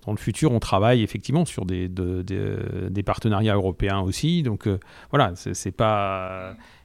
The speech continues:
on fait des choses avec Google aujourd'hui, on fera, euh, potentiellement des choses avec d'autres, euh, ensuite. Les, les choses sont ouvertes.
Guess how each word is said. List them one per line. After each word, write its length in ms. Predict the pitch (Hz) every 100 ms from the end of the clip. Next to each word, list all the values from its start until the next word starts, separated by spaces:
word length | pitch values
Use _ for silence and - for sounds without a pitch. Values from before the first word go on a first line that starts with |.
| - - - 107
on 440 | 104 110 104 110
fait 160 | - 139
des 80 | 127
choses 180 | 139
avec 180 | 127 113
Google 300 | 110 113 120
aujourd'hui, 460 | 110 101 98 156 175
on 180 | 117 107
fera, 360 | - 101 104
euh, 440 | 101 95 95 98 95 - 101
potentiellement 480 | 104 104 - 107 120
des 100 | 101
choses 280 | - 117 107
avec 200 | 92 95
d'autres, 380 | 113 127 -
euh, 320 | 101 95 95 98 - - -
ensuite. 420 | 104 - 165 -
Les, 120 | 104 98
les 120 | 104
choses 180 | - 120
sont 140 | 123
ouvertes. 340 | 131 170 -